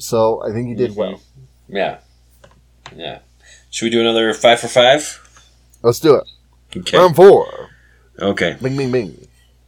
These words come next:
Speaker 2: Uh,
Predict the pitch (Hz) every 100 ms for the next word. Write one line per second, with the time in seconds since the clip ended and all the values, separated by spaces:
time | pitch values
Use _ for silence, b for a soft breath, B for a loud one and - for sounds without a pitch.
0 | _ _ _ _ _ _ _ _ _ _
1 | - _ _ - B B B B B B
2 | B _ - 73 71 69 67 62 62 50
3 | 50 52 58 60 60